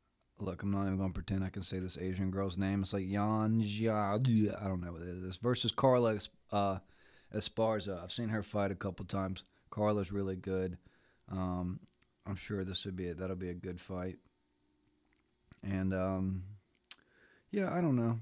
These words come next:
You know, I'll be real with you. I don't know much about this fight card. Uh, and being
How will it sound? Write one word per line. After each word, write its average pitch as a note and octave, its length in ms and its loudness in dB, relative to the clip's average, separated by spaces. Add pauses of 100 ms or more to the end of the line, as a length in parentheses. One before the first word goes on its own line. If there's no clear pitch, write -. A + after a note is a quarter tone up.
You - 140 2
know, A2+ 220 4 (460)
I'll B2 100 0
be B2 140 2
real A#2+ 200 4
with A2+ 160 4
you. A2 220 -2
I A2 60 -4
don't A2+ 160 0
know A2+ 80 2
much A2 260 0
about G#2 200 0
this G2 120 -8
fight G#2 320 -2
card. G2+ 360 -2 (720)
Uh, G2+ 380 -2 (840)
and G#2 180 4
being G#2+ 440 4